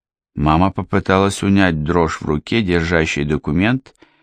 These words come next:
и с презрительной улыбкой вернула его владелице. «И как далеко распространяются ваши аппетиты? Чего вы еще хотите?»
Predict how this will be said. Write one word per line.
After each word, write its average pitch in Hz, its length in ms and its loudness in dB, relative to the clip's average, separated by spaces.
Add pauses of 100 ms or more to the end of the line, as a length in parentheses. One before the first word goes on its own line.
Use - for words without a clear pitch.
(200)
и 101 120 2
с - 100 -2
презрительной 95 760 2
улыбкой 107 440 0
вернула 90 480 2
его 92 260 0
владелице. 76 720 -2 (1080)
«И 117 160 4
как 160 340 0
далеко 160 540 2
распространяются 139 1080 0
ваши 139 300 0
аппетиты? 135 840 -2 (960)
Чего 170 320 2
вы 170 120 2
еще 160 380 0
хотите?» 101 680 -2